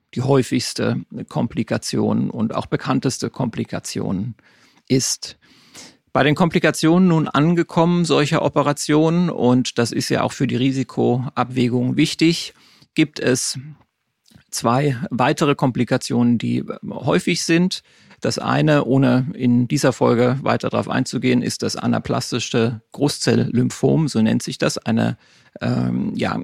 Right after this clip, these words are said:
quasi Blutkrebsart, die, äh, mit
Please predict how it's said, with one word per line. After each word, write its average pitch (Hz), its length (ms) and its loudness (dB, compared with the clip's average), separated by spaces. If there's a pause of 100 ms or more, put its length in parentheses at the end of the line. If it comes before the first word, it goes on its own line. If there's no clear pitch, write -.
(100)
quasi 123 280 -2
Blutkrebsart, - 1300 -2 (440)
die, 127 400 6 (480)
äh, 120 180 2
mit - 600 0